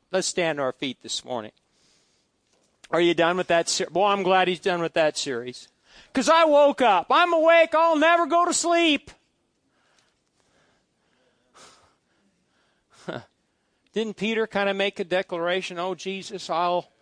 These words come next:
never deny you." So don't say you're never gonna go to sleep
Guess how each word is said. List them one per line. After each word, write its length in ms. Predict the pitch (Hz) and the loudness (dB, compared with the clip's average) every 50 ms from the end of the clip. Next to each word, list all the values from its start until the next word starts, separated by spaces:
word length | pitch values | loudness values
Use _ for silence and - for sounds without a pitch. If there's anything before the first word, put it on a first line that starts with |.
| _ _ _ | _ _ _
never 340 | - 151 190 226 262 277 302 | -6 -2 -2 0 0 0 -2
deny 420 | 302 302 302 277 262 233 220 208 202 | -2 -2 -2 -2 -2 0 0 0 0
you." 360 | 190 190 185 185 175 175 165 _ _ _ _ _ _ _ _ _ _ _ _ _ _ _ _ _ _ _ _ _ _ _ _ _ _ _ _ | -2 -2 -2 -2 -2 -4 -6 _ _ _ _ _ _ _ _ _ _ _ _ _ _ _ _ _ _ _ _ _ _ _ _ _ _ _ _
So 180 | - - - 214 | -12 -8 -6 -4
don't 260 | 196 233 247 247 202 | -2 -2 -2 -2 -2
say 260 | - - 240 226 220 | -2 -2 0 0 0
you're 100 | 220 214 | 0 -2
never 300 | 208 208 220 226 214 214 | 0 0 0 0 0 -2
gonna 160 | 202 214 208 | -2 -2 -2
go 200 | 196 185 202 202 | -2 0 0 0
to 100 | 190 185 | 0 -2
sleep 440 | - - - 202 202 196 190 185 _ | -6 -8 -6 -4 -2 -2 -2 -4 _